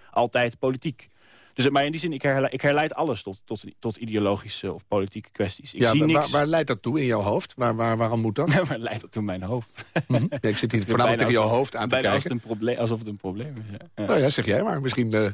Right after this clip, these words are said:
Speaker 2: slaap je er slecht door, ik weet het niet.
Speaker 1: Nee, nee, nee, dat niet. Ehm, maar waar, ja, waar leidt het toe in mijn hoofd? Ja, wat, wat ik je, wat ik je vertel. Eh,
Speaker 2: Mhm, maar
Speaker 1: waar
Speaker 2: ga daar zo, wa-, da-, da-, daar zit vast een idee achter, want het is een zoektocht.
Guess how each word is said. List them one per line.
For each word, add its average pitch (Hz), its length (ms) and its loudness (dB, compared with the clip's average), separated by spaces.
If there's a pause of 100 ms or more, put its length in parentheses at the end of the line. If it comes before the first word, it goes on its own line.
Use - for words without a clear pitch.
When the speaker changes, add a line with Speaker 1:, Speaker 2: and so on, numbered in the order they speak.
Speaker 2:
slaap - 340 0
je 170 60 -4
er 156 80 2
slecht 156 240 2
door, 135 180 2
ik 113 80 -6
weet 127 160 0
het 123 100 -2
niet. 143 200 -8 (340)
Speaker 1:
Nee, 156 240 2
nee, 113 340 -2
nee, 117 280 -4
dat 113 160 -14
niet. 107 260 -8
Ehm, 123 460 2
maar 127 120 0
waar, 123 160 0
ja, 120 120 -4
waar 104 120 -4
leidt 104 160 -2
het - 80 -18
toe 101 80 -8
in 98 80 -4
mijn 95 140 -2
hoofd? 127 260 -6
Ja, 110 120 0
wat, 101 180 -8 (520)
wat 104 120 -8
ik 110 120 -12
je, 104 60 -12 (120)
wat 101 120 -4
ik 101 80 -4
je 95 80 -10
vertel. - 480 -2
Eh, 98 80 -6
Speaker 2:
Mhm, 160 200 4
maar 214 100 2
Speaker 1:
waar 240 140 2
Speaker 2:
ga 170 120 2
daar 156 120 2
zo, 160 80 -2
wa-, 147 160 0
da-, 151 140 -4
da-, 139 200 2
daar 147 100 0
zit 143 160 -2
vast 175 180 2
een 143 100 0
idee 147 220 2
achter, - 160 -2
want 123 120 -4
het 110 100 -4
is 117 120 2
een 113 60 2
zoektocht. 147 580 0